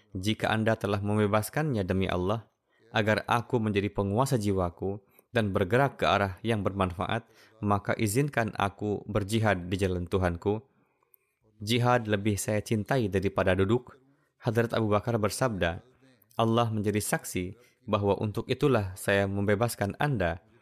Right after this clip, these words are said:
dan saya tidak meminta imbalan atau rasa terima kasih apapun.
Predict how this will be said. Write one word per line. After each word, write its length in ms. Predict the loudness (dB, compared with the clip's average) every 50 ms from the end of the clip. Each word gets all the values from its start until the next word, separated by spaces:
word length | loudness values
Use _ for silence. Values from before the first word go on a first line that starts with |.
| _ -20 _ _ _ -2
dan 160 | 0 0 0
saya 320 | 0 0 0 0 2 2
tidak 240 | 0 0 -2 -2 -2
meminta 320 | -2 -2 -2 -2 -2 -2
imbalan 640 | -2 -2 -2 0 2 2 2 2 2 2 0 -4 -6
atau 240 | -6 -6 -4 -2 -2
rasa 240 | 0 0 -2 -2 -4
terima 320 | -2 -2 -2 -2 -2 -2
kasih 400 | -2 -4 -4 -2 -2 -2 -2 0
apapun. 560 | 0 -2 -2 0 0 0 0 0 -2 -6 -10